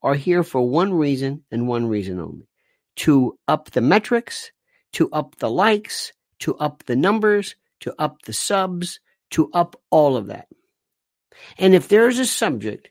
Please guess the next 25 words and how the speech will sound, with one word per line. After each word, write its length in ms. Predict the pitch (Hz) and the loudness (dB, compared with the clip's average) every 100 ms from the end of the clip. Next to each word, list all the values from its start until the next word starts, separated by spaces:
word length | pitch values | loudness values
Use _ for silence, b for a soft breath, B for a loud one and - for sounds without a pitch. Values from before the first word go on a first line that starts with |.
| _ | _
that 320 | 110 143 139 | 0 0 2
they 220 | 135 170 190 | 2 2 2
like, 480 | 180 123 92 _ _ _ _ _ - | 0 -2 -8 _ _ _ _ _ -4
they 240 | 135 160 156 | 4 6 6
will 300 | 131 143 120 | 2 -2 -2
go 240 | 123 113 | -4 -6
for 240 | - - | -8 -20
it. 540 | - _ _ _ _ _ b b b | -20 _ _ _ _ _ b b b
They 120 | 160 | 4
will 140 | 170 160 | 4 4
also 400 | 180 233 220 233 | 4 2 2 0
find 340 | - 185 165 | 0 0 0
a 80 | 165 | 0
subject 520 | - 143 147 170 - _ _ _ | -2 -6 -6 -10 -12 _ _ _
that 340 | 139 175 156 - | -2 0 0 -4
caters 520 | - 226 185 165 160 | -2 0 2 0 0
to 120 | - | -2
their 220 | 160 151 | 0 2
initial 360 | 139 143 139 120 | 0 -2 -4 -6
audience, 420 | 113 104 143 240 - | -4 -4 -6 -8 -10
which 200 | - - | -12 -12
is 80 | - | -20
fine, 360 | - - 107 | -20 -16 -14
makes 240 | 95 - - | -14 -14 -18
sense. 300 | - - | -18 -20